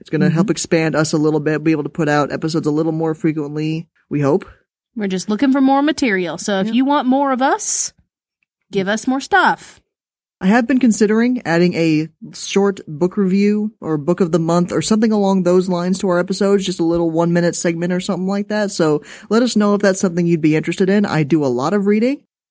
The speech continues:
Speaker 1: I'd love to share what I read with you guys.
Speaker 2: Another that we've considered is comparing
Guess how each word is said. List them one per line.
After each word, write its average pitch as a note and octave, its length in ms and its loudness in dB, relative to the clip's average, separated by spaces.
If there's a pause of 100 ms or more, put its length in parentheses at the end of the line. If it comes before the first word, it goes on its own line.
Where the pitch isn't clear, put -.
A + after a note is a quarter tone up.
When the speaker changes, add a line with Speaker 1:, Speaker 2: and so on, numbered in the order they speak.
Speaker 1:
I'd E3 180 0
love F#3+ 160 2
to G#3 80 -2
share A3 160 0
what A3+ 100 0
I A#3 60 0
read B3+ 200 0
with E3 100 -6
you C3 80 -4
guys. C#2+ 420 -4 (320)
Speaker 2:
Another B3 380 2
that B3 140 -2
we've B3+ 180 -6
considered C4+ 600 -2
is A3 460 0 (400)
comparing A3 760 0